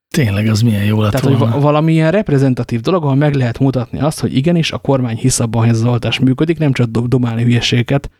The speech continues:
Speaker 2: Ö, elképzelhető, hogy ezzel az-, azért várnak, mert, ö, nincs elég oltóanyag ahhoz, hogy a népségkatonaság megrohamozza az oltópontokat, és egyelőre mindenki egy Excelbe írja fel a nevét.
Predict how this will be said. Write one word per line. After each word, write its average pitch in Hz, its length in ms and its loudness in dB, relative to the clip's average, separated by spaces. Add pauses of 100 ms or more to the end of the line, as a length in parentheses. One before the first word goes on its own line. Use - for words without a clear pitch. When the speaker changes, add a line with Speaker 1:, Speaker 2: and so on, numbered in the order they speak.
(120)
Speaker 2:
Ö, 147 200 2 (120)
elképzelhető, 147 640 0
hogy 127 100 2
ezzel 123 140 -2
az-, 123 260 0
azért 131 340 0
várnak, 120 500 0
mert, 117 320 -2
ö, 117 140 0
nincs 123 240 0
elég 120 220 2
oltóanyag 113 440 0
ahhoz, - 260 -6
hogy 113 140 -2
a 110 440 -2
népségkatonaság 117 720 -2
megrohamozza 110 600 0
az 110 100 -2
oltópontokat, 117 720 -2
és - 240 -4
egyelőre 120 320 2
mindenki 123 400 0
egy 120 80 -4
Excelbe 117 460 -2
írja 107 220 -2
fel 110 160 -2
a 107 60 0
nevét. 107 480 -4